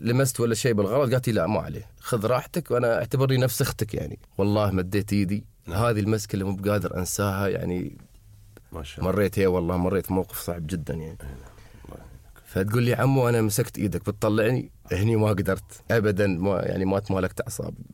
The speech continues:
Speaker 1: قلت له: "ما علي، مسكت إيدي." هي نعم، مسكت شاي أنا ما راح أنساها أبدًا. بتطلعين بعون الله. الحمد لله رب العالمين.
Speaker 2: نعم.
Speaker 1: الله يسر الأمور. كان موقف صعب.
Speaker 2: صح.
Speaker 1: حادث صعب.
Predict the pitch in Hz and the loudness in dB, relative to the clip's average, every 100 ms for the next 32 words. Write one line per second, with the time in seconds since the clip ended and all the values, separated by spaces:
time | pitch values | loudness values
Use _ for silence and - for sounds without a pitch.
0 | - 104 104 98 92 87 - 95 - 78 | -12 -4 0 0 0 0 -2 -2 -2 -2
1 | 117 127 - - 92 82 85 90 110 - | -2 -4 -10 -4 0 0 -2 0 0 0
2 | 123 110 - 113 104 101 107 101 104 92 | -2 -2 0 2 4 4 2 2 0 -2
3 | 107 104 - 101 92 78 - - 85 90 | 0 2 0 0 -2 -6 -10 -10 -6 -4
4 | - 92 98 90 90 92 90 76 67 - | -2 0 2 2 0 0 0 -4 -8 -16
5 | - - - - - 123 101 98 95 90 | -20 -20 -20 -8 0 2 2 2 2 0
6 | 80 78 73 64 65 - - 107 107 107 | -2 -2 -2 -4 -8 -12 -4 0 2 2
7 | 104 98 90 90 110 127 - 104 101 107 | 0 0 0 0 0 -4 -4 0 2 0
8 | 104 - - 127 104 - - - - 73 | -2 -8 -6 -6 -6 -12 -20 -20 -12 -12
9 | - 110 110 90 - 120 127 | -4 -2 -2 -2 0 0 -2